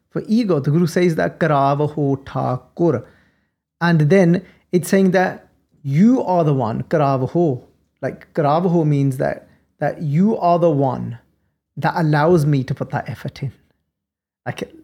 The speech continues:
look how amazing that is. And that is actually, like, there's just no room left for ego. And that's why we always say that literally, like, half a Pangati can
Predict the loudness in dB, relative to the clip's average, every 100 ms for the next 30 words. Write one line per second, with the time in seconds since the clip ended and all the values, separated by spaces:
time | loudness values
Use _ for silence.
0 | _ _ -14 -6 -2 -2 -2 -2 -4 -8
1 | -10 -12 -16 _ _ _ _ _ _ _
2 | _ _ _ _ _ _ _ -2 0 2
3 | 2 2 0 -2 -4 -4 -2 0 0 -2
4 | -4 -4 -6 -12 -10 -2 0 0 2 4
5 | 4 4 2 2 0 0 -4 -6 -2 0
6 | 2 0 -2 -2 -2 -2 -6 -18 _ _
7 | _ _ _ _ _ _ _ 0 2 2
8 | 0 2 2 2 2 0 -6 _ _ _
9 | _ _ _ _ _ _ -6 -6 -2 -2
10 | -2 -2 -4 -6 -16 -8 -2 -2 -4 -4
11 | -4 -4 -8 -6 -4 -4